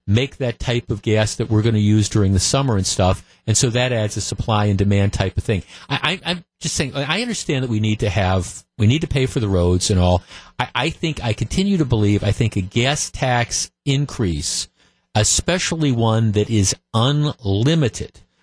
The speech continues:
the idea that we're just gonna index this so it automatically goes up year after year after year so the politicians don't have to take tough votes.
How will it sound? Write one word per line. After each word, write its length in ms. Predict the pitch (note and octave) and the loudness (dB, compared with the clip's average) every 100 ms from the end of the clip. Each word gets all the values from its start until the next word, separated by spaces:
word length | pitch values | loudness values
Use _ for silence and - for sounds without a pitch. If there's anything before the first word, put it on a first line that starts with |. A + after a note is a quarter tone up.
| _ | _
the 100 | A2+ | 0
idea 380 | A#2+ B2 B2+ B2 | 2 2 2 2
that 100 | B2 | 2
we're 120 | A2+ | 2
just 240 | G2+ C3+ - | 2 0 0
gonna 260 | C3 G2 - | -2 -2 -2
index 520 | D#3 F#3+ D#3 A#2 - | -2 0 2 0 -2
this 260 | - A2 G#2+ | -2 0 2
so 180 | - G#2+ | 2 0
it 80 | - | 0
automatically 680 | A#2+ D3 D#3+ D3 B2+ A#2+ B2 | 2 2 2 0 0 -2 -2
goes 280 | G#2+ A2+ G#2+ | 0 2 2
up 280 | A2+ G#2+ - - _ - | 2 2 0 -6 _ -2
year 360 | G#2 C#3+ E3 | 2 4 2
after 280 | C3+ A#2 - | 2 0 -2
year 360 | A2+ A#2+ B2+ B2 | 0 2 2 2
after 280 | G2+ - | 0 0
year 400 | G#2+ D3 B2+ F2 - - - | 0 2 2 0 -2 -10 -6
so 180 | - | -2
the 100 | A#2+ | 0
politicians 800 | A2+ - D3 D3+ - B2+ - G#2+ | -2 -2 -2 -2 -2 -2 -2 -2
don't 200 | - A#2+ | 0 0
have 180 | A2+ G#2+ | 0 0
to 100 | A#2 | -2
take 280 | - G#2+ - - | -2 -2 -4 -2
tough 240 | A2 F2+ | -2 -2
votes. 420 | - C3+ F2+ - | 0 0 2 -2